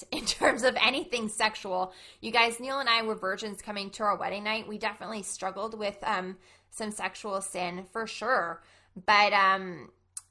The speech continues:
when it came to our wedding night, I was the same as Alana. I was like,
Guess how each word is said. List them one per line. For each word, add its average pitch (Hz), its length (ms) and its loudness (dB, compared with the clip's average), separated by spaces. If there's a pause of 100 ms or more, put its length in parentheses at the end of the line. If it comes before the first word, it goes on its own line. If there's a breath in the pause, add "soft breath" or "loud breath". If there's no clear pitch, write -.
(320)
when 220 220 -2
it - 80 -6
came 247 220 -12
to 247 100 -10
our 214 140 2
wedding 208 320 -2
night, 196 260 -4
I 226 120 -2
was 233 180 -4
the 214 80 -6
same 247 240 -8
as 247 100 -8
Alana. 185 340 0
I 180 180 2
was 185 120 -8
like, 170 200 -10